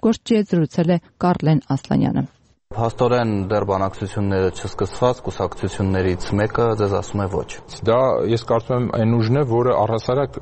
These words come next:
Speaker 3: չի մասնակցում քննարկումներին ընտրական օրենսգրքի շուրջ, և իրենք բոլոր դեպքերում հայտարարել են, որ գնում են ընտրությունների, անկախ նրանից, թե ինչ օրենսգիրք կլինի և այլն։ Հարց է առաջանում, իսկ ո՞րն է այն կարմիր գիծը, որից հետո քաղաքացիական պայմանագիրը չէր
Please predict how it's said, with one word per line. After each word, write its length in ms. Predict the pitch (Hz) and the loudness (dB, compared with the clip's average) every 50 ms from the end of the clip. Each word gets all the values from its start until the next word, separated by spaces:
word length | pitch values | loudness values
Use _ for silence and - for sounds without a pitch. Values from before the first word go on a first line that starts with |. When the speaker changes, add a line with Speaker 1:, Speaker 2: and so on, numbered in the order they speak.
| - - | -12 -8
Speaker 3:
չի 160 | - - 95 85 78 | -4 -2 0 2 2
մասնակցում 600 | 73 71 - - 67 73 - - - 80 76 - | 0 0 -2 -2 -4 -4 -4 -4 -6 -6 -4 -4
քննարկումներին 880 | - - 82 80 76 71 73 - - 67 69 76 76 78 78 78 73 78 - 87 | -2 0 2 2 2 2 0 -2 -4 -2 0 0 0 0 0 0 -2 -2 -2 -4
ընտրական 480 | 82 - 95 85 - - 80 80 76 80 | 0 0 0 0 0 0 -2 -2 -2 0
օրենսգրքի 540 | 87 85 82 82 - - - - - - - - | 0 0 0 -2 -2 -4 -4 -4 -4 -6 -6 -4
շուրջ, 280 | - - 165 160 - 120 | 0 0 0 0 2 0
և 140 | 117 113 104 107 | 0 0 0 0
իրենք 280 | 117 123 127 120 - - - - - - 92 101 | 0 0 0 -2 -6 -12 -16 -16 -6 0 2 2
բոլոր 320 | 110 117 127 135 123 98 95 | 4 4 4 2 2 0 -2
դեպքերում 460 | 92 - - - 95 107 139 143 107 | -4 -4 -2 -4 -2 -2 -2 -4 -2
հայտարարել 460 | 98 95 95 - 90 90 95 104 135 147 | -2 -4 -2 -2 0 0 0 0 0 0
են, 60 | 123 98 | 0 0
որ 140 | 98 101 - | 0 0 0
գնում 280 | 92 92 95 101 110 123 | 0 2 2 2 2 0
են 100 | 131 120 95 | 0 0 -2
ընտրությունների, 680 | 92 - 92 87 - - 82 80 80 80 73 65 64 - - - - 82 92 | -2 -2 -4 -4 -2 -2 -2 0 0 0 -2 -2 -6 -10 -14 -10 -4 -2 -2
անկախ 260 | 107 110 - 117 - - 101 | 0 2 0 0 0 -2 -4
նրանից, 380 | 92 98 98 107 110 101 - - | -2 -2 0 0 -2 -2 -2 -2
թե 140 | - 92 - 82 135 | -2 0 0 2 0
ինչ 80 | 151 - 147 139 | 2 2 2 2
օրենսգիրք 440 | 135 131 123 - - 131 123 113 - - | 2 0 -2 -2 -2 -2 -2 -2 -2 -2
կլինի 340 | 120 113 113 113 110 107 104 98 | -2 0 2 0 2 0 2 2
և 180 | 95 87 82 71 60 | 2 2 2 0 0
այլն։ 260 | 65 65 69 - - - - 110 | -2 -6 -12 -16 -16 -6 -2 -2
Հարց 180 | 117 117 - | 0 0 -2
է 100 | - 90 85 | -2 0 0
առաջանում, 480 | 87 92 98 98 - 113 113 127 127 117 110 - | 2 0 0 -2 -2 -2 -2 0 0 -2 -2 -4
իսկ 160 | - - 104 | 0 0 2
ո՞րն 160 | 113 113 117 | 2 2 2
է 80 | 110 95 | 2 0
այն 160 | 95 98 95 - - 95 | 0 -2 -4 -2 0 2
կարմիր 500 | 101 101 104 110 117 113 101 98 - - - - - 95 | 2 2 2 2 2 0 0 -2 -4 -12 -18 -6 -2 -2
գիծը, 300 | 95 - - - 113 139 143 113 | -2 0 0 2 2 2 2 2
որից 200 | 101 101 98 - - - | 0 0 -2 -2 -2 -2
հետո 260 | 82 - - - 131 139 135 123 117 - - 92 | -2 -2 0 0 2 2 2 0 -2 -4 -2 0
քաղաքացիական 680 | 92 92 92 98 92 - - 90 - - 107 98 98 - | 0 2 2 0 -2 -2 -2 -4 -2 -2 -4 -2 0 0
պայմանագիրը 640 | 87 92 92 90 92 92 98 101 117 127 151 131 - | 0 0 0 0 0 0 0 -2 -2 -2 -4 -4 -2
չէր 260 | - - 113 104 98 | 0 0 0 0 0